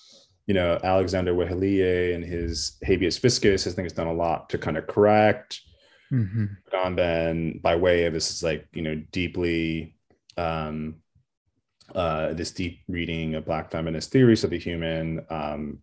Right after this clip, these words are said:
Speaker 1: particularly Sylvia Wynter and, um, and, and Hortense Spillers. So there's that work out there on the table, right? You know, and, and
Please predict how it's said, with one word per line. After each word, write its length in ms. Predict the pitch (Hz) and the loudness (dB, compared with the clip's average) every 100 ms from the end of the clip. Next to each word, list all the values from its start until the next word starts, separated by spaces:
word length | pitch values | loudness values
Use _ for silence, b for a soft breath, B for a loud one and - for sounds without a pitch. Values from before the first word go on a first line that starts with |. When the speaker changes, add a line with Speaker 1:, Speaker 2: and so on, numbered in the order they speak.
| - | -12
Speaker 1:
particularly 560 | - 85 85 80 78 80 | -6 -6 -4 -2 -2 -4
Sylvia 320 | - 80 80 | -4 -4 -4
Wynter 400 | 82 85 80 80 | -6 -6 -6 -6
and, 220 | 78 78 - b b b b b _ - | -6 -8 -12 b b b b b _ -4
um, 600 | 78 76 78 73 71 - - - | -2 0 -2 -4 -6 -10 -12 -8
and, 220 | 80 76 | -6 -6
and 100 | 82 | -6
Hortense 360 | 85 82 82 - | -4 -4 -4 -2
Spillers. 640 | - 139 92 82 - - b b b | 4 6 4 0 -4 -14 b b b
So 140 | b 127 | b 6
there's 160 | 123 | 8
that 200 | 123 113 | 8 6
work 300 | 113 127 139 - | 8 8 8 4
out 240 | 95 95 | 0 0
there 100 | 95 | 0
on 140 | 87 80 | -2 -6
the 60 | |
table, 580 | 80 120 110 90 67 - | -2 4 4 4 0 -2
right? 420 | 101 87 87 87 98 | -2 -2 0 -4 -4
You 120 | 90 | -4
know, 260 | 82 82 | -2 0
and, 340 | 82 80 76 78 _ _ _ | 0 -2 -4 -8 _ _ _
and 540 | 82 78 78 73 67 | -8 -6 -6 -8 -12